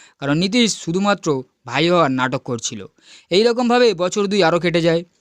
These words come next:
নীতিশ ও দীপিকার রিল এডিট করার নামে ঘন ঘন তার বাড়িতে আসতে থাকে, ঘন ঘন ফোন,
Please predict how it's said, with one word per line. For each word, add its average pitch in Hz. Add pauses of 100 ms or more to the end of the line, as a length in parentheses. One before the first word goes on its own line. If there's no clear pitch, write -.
(320)
নীতিশ 202
ও 247
দীপিকার 202
রিল 185
এডিট 196
করার 196
নামে 190
ঘন 147
ঘন 170
তার 160
বাড়িতে 135
আসতে 151
থাকে, 143 (400)
ঘন 190
ঘন 220
ফোন, 196